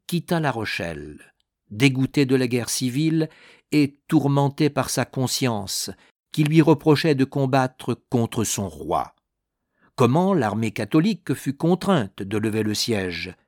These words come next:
et comment se fit la quatrième paix, laquelle fut bientôt suivie de la mort de Charles neuf.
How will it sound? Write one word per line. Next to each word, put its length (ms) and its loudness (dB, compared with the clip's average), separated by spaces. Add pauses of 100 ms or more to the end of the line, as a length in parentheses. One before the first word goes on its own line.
(360)
et 80 2
comment 580 2
se 240 0
fit 240 -2
la 140 -2
quatrième 760 -4
paix, 420 -6 (720)
laquelle 800 -2 (320)
fut 100 -4
bientôt 440 -2
suivie 640 -6 (560)
de 120 2
la 140 4
mort 600 2
de 180 -8
Charles 400 -4
neuf. 680 -10